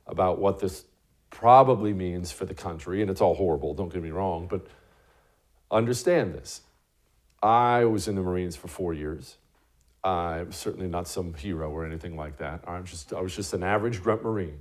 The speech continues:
I have two sons. My sons will not join.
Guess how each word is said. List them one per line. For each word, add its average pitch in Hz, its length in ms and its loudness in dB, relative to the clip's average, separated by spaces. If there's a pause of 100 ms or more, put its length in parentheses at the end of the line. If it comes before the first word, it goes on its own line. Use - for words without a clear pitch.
(920)
I 98 120 2
have 113 140 2
two 120 140 -6
sons. 90 520 -10 (1300)
My 90 140 -6
sons 92 260 -6
will 90 100 -6
not 85 160 -6
join. 80 260 -6